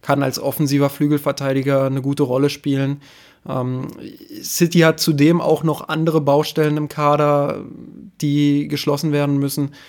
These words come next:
Also kann gut sein, dass sie die Sané-Millionen nicht direkt wieder in Flügelspieler packen, sondern dass da vielleicht ein anderer Spieler kommt oder sie ohne Transfer dann bleiben,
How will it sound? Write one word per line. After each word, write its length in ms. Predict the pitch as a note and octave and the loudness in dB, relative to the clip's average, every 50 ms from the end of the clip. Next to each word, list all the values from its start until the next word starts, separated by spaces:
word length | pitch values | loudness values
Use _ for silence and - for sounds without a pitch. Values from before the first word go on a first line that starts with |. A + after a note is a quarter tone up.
| - - _ | -20 -20 _
Also 560 | - C3 C3+ B2+ C3 C3+ C3 C3+ C3+ C#3 - - - - - - _ _ - - - - - - _ _ _ _ _ _ | -6 -4 -4 -2 0 0 0 0 -2 -2 -6 -8 -14 -20 -20 -20 _ _ -20 -20 -20 -20 -20 -20 _ _ _ _ _ _
kann 280 | - C#3 D3+ F3+ G3 F3+ | 0 2 2 4 4 4
gut 180 | F3 F#3 F3 | 4 2 2
sein, 340 | F3+ E3+ D#3 D#3 E3 E3+ E3 | 2 2 4 4 4 4 2
dass 120 | D#3+ D3+ - | 0 -2 -2
sie 80 | E3 | -2
die 120 | D3 D#3 D3 | -2 -2 0
Sané-Millionen 760 | C#3+ D#3 D3 D3 D3 D3+ D#3+ D#3 D3+ D3 D3 D3 D3 D3 D3 | 0 2 2 2 2 2 4 4 4 4 4 4 4 4 2
nicht 340 | D3+ D#3+ - - - - - D3+ - - - - - | 2 0 -2 -4 -6 -8 -10 -14 -16 -16 -18 -18 -12
direkt 400 | D#3+ C#3+ D3 D3+ D#3 D3+ D#3 D3+ | -4 -2 0 0 0 0 0 0
wieder 180 | D3 D3 C#3+ | 2 2 2
in 120 | C#3+ C#3 C#3 | 2 0 -2
Flügelspieler 600 | - - D#3 D#3+ E3+ D#3+ - - - D3+ D#3 D3+ | -2 0 2 2 2 0 0 -4 -2 -2 -2 -2
packen, 360 | - - D3+ C#3+ - D#3 D3 | -2 -4 -6 -4 -2 -2 -2
sondern 800 | C3+ C#3 C3+ C#3 C#3 C#3 C3+ C3+ C3+ C3+ C#3 D3 - C3 - F3+ | -2 0 0 0 0 0 0 0 -2 -2 -4 -6 -8 -10 -10 -8
dass 180 | F3 C#3+ C#3 - | -6 -6 -4 -4
da 120 | - C3 | -6 -6
vielleicht 320 | - - C3+ C3 B2 - C#3 | -2 -2 -2 -2 -2 -4 -4
ein 20 | |
anderer 300 | C3+ B2+ C#3 C#3+ C#3+ C#3 | -4 -2 -2 0 -2 -2
Spieler 260 | - - D3 C#3+ C#3 | -2 -2 -2 -2 -2
kommt 240 | C3+ - C#3 C#3 - | -2 -2 -4 -4 -2
oder 560 | - D3 C#3+ D3 D#3+ D3+ D3+ D3+ C#3+ C#3+ D3+ - C#3 - D3+ C#3+ | 0 2 2 4 4 4 4 4 2 0 -4 -8 -12 -12 -12 -6
sie 260 | - C#3+ C#3+ C#3+ C#3+ | -2 0 2 2 2
ohne 300 | - C#3 C#3 C3+ C#3+ C#3 | 0 -2 -2 -2 -2 -4
Transfer 440 | - - C3+ C3 - - C#3 C3 C3 | -4 -4 -4 -4 -4 -2 -2 0 0
dann 200 | C3 C3 C3 B2 | 0 0 0 0
bleiben, 460 | B2+ - B2+ C3 B2 B2+ B2+ B2+ | 0 2 2 2 0 0 -2 -4